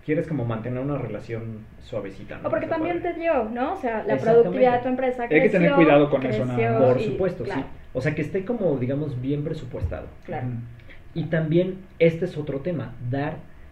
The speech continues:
Speaker 1: va a sonar muy a frase de coach, pero dar desde la responsabilidad.
Speaker 2: Ok.
Speaker 1: O sea,
Speaker 3: Me
Speaker 1: si
Speaker 3: gusta.
Speaker 1: yo no tengo
Speaker 2: Ok.
Speaker 1: para dar,
Speaker 2: Ujú.
Speaker 1: sería muy irresponsable que ahorita me quiera lucir y llenar a mis hijos de regalos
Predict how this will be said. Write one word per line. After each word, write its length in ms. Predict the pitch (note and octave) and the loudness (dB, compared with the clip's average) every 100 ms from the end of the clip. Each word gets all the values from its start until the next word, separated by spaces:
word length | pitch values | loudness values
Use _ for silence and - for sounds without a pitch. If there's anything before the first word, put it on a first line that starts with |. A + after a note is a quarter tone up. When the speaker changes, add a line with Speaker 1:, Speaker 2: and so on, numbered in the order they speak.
| - - - - C#3+ | -20 -20 -20 -8 -4
Speaker 1:
va 400 | C#3 C#3 C#3 D3+ | -2 -2 -2 -2
a 20 | |
sonar 260 | E3+ C#3+ C3+ | 0 0 0
muy 160 | C#3 | 0
a 60 | G#2+ | -2
frase 240 | B2 B2 | -4 -4
de 120 | G2+ | -6
coach, 280 | - F#2+ - - - - - - | -6 -8 -8 -14 -18 -18 -8 2
pero 220 | C3 B2+ | 4 4
dar 260 | C3 D3 D3+ | 4 2 2
desde 280 | D#3+ D3 B2+ | 0 0 0
la 140 | A2+ | -2
responsabilidad. 960 | A2 A2 - G2+ F#2+ G#2 G2+ G#2 A2 - - - - - - - | -4 -8 -10 -12 -10 -10 -10 -8 -8 -8 -16 -18 -18 -20 -20 -18
Speaker 2:
Ok. 100 | - F3 F#3+ | -14 -8 -4
Speaker 1:
O 60 | |
sea, 140 | E3 B2+ | -2 0
Speaker 3:
Me 60 | |
Speaker 1:
si 60 | B2+ | 2
Speaker 3:
gusta. 120 | C3+ F3 | 2 4
Speaker 1:
yo 80 | B3 | 4
no 240 | C#4 C4+ - | 4 2 0
tengo 360 | E3+ E3 D#3 - | 0 2 0 -4
Speaker 2:
Ok. 40 | - - - - - | -10 -16 -18 -14 -4
Speaker 1:
para 320 | B2+ B2+ B2 | 0 2 2
dar, 380 | A#2+ B2 C#3 - - - - | 0 0 -2 -4 -10 -16 -14
Speaker 2:
Ujú. 380 | F#3 G3 G3 G#3+ - | -12 -10 -10 -12 -12
Speaker 1:
sería 300 | - D3+ C#3+ | 0 4 4
muy 200 | D3+ G#3 | 4 4
irresponsable 640 | A3+ G#3+ F#3+ D3 C#3 F3 - - - - | 4 2 0 2 4 2 -2 -14 -18 -4
que 100 | - | 4
ahorita 560 | C3+ D#3+ F#3 E3+ E3 - - | 6 6 4 2 0 -4 -6
me 220 | C#3 D3 | 0 0
quiera 260 | D3 A3 A#3 | 2 2 2
lucir 480 | F3+ - F3+ - - | -2 -2 -4 -4 -4
y 100 | D3 | 0
llenar 520 | C#3 C#3+ F3+ G3+ G#3 - | 0 0 0 -2 -6 -8
a 60 | G3+ | -8
mis 240 | F3 D3+ | -6 -4
hijos 280 | F3+ F#3+ F3 | -4 -2 0
de 100 | E3+ | 2
regalos 640 | F3+ F#3+ F3 C#3+ D#3 - | 2 0 0 -2 -6 -14